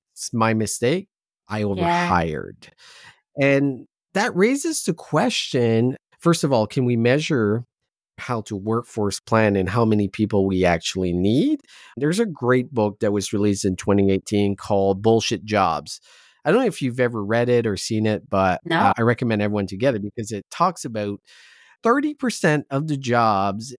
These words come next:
Speaker 1: in North America are bullshit. Like, there'd be no difference if someone's in that role or not in that role. And I thought it was fascinating because I
Speaker 2: Amazing.
Speaker 1: see it. I see it in large corporations especially. It's really hard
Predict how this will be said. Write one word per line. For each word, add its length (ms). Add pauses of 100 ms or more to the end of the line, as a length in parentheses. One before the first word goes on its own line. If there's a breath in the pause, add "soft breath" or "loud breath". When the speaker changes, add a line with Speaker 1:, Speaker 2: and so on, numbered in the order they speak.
(120)
Speaker 1:
in 220
North 300
America 640
are 100
bullshit. 420 (240)
Like, 200
there'd 160
be 140
no 240
difference 500
if 160
someone's 400
in 100
that 160
role 380
or 140
not 260
in 120
that 220
role. 320
And 120
I 80
thought 200
it 60
was 160
fascinating 640
because 460
I 40
Speaker 2:
Amazing. 320
Speaker 1:
see 280
it. 120
I 100
see 180
it 60
in 100
large 540
corporations 840
especially. 460
It's 180
really 340
hard 580